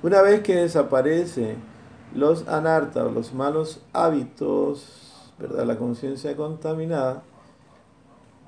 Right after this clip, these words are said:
y la swaja se vuelve pura, o sea, la fe se vuelve pura, esta se transforma en nifta, y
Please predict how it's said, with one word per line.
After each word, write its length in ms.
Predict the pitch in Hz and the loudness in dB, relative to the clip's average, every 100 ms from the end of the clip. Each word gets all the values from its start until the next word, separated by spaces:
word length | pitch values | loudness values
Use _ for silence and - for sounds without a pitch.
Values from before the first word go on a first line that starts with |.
| - _ _ - - _ | -20 _ _ -20 -20 _
y 100 | 143 | 0
la 180 | 139 139 | 4 4
swaja 460 | 135 170 175 156 143 | 4 4 4 0 -4
se 560 | - - - 147 123 | -8 -14 -4 0 2
vuelve 480 | 127 123 156 165 139 | 0 0 2 2 0
pura, 560 | 120 147 139 123 139 190 - - - - - - | -4 -4 -2 0 -2 -6 -16 -20 -20 -20 -18 -10
o 120 | 110 | -4
sea, 160 | 147 | 0
la 160 | 123 113 | 2 2
fe 180 | - 135 | 0 -4
se 160 | 135 | -2
vuelve 340 | 139 131 127 123 | -4 -4 -4 -6
pura, 480 | 123 160 127 127 127 - - - - - - | -6 -4 0 0 -2 -14 -20 -20 -20 -20 -14
esta 440 | 131 - 143 156 - - - - - - - - - - | -6 -2 -2 -2 -10 -20 -20 -20 -20 -20 -20 -20 -20 -20
se 260 | - 156 147 | -6 -2 -2
transforma 800 | 151 156 165 165 147 139 143 - | 0 -2 0 2 2 2 -2 -2
en 360 | 160 147 156 147 | -4 -4 -4 -6
nifta, 680 | 160 156 - - 117 117 120 - | -6 -6 -8 -4 -4 -4 -12 -10
y 380 | 170 175 185 196 | -4 -2 -2 -4